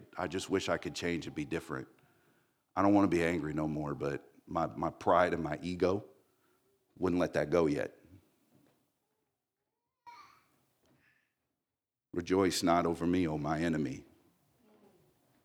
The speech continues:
though I fall, though I sit in darkness."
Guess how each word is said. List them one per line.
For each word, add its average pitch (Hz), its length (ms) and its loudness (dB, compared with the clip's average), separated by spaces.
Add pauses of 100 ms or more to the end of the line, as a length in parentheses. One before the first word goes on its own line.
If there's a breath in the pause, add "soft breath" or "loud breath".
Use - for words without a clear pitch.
(2000)
though 82 120 4
I 82 120 8
fall, 73 500 0 (2750 soft breath)
though 85 200 0
I 78 80 4
sit 78 260 0
in 73 120 -6
darkness." 64 600 -4